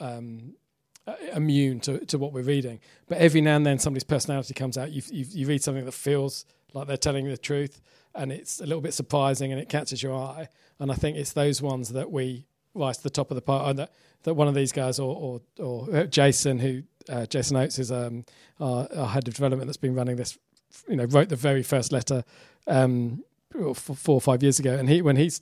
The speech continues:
he reads a letter like that, you know, somebody will stand up and say,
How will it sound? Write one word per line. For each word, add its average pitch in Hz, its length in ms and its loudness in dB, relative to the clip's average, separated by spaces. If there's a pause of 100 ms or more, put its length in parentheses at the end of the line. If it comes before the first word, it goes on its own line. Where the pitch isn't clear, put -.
(100)
he 139 180 2
reads 135 220 2
a 131 40 -2
letter 123 360 -4 (400)
like 143 180 -2
that, 131 220 -2
you 156 60 -2
know, 131 120 2
somebody 139 260 2
will 131 60 0
stand 143 200 -2
up 135 80 -2
and 120 80 -6
say, 131 280 -6